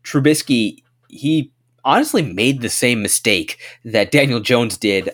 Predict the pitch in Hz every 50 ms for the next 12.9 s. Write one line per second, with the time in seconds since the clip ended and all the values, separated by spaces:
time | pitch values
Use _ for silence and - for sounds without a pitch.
0 | - _ 104 101 98 95 95 98 98 98 98 92 - 127 120 107 104 - 120 101
1 | - - 107 98 101 92 95 - - - 113 104 98 98 92 95 92 90 87 -
2 | _ _ - 107 95 98 - - 127 107 90 80 69 - - - - - - 233
3 | 202 175 165 147 - 127 131 123 139 131 117 117 104 95 107 113 107 98 - -
4 | - 117 107 107 101 92 101 98 - 123 117 107 101 98 95 92 - _ _ _
5 | _ _ - - 139 160 156 147 147 127 117 98 - - 131 - - - 87 -
6 | - - - 90 90 85 80 - - - _ _ - _ _ - 98 90 82 76
7 | - - - 160 180 170 175 143 123 120 120 123 123 131 131 113 117 117 113 107
8 | 101 107 104 117 104 98 98 92 - _ _ _ _ - 117 123 123 113 107 104
9 | 101 95 90 85 73 62 - - - - - - - - _ _ _ _ - 143
10 | 165 165 156 156 139 - 147 135 120 101 87 - - 107 113 127 131 - 127 -
11 | - 117 110 98 92 - _ _ - 113 110 110 110 104 - - 95 87 - 76
12 | 82 78 - - - - - _ _ _ - 110 104 101 95 92 92 87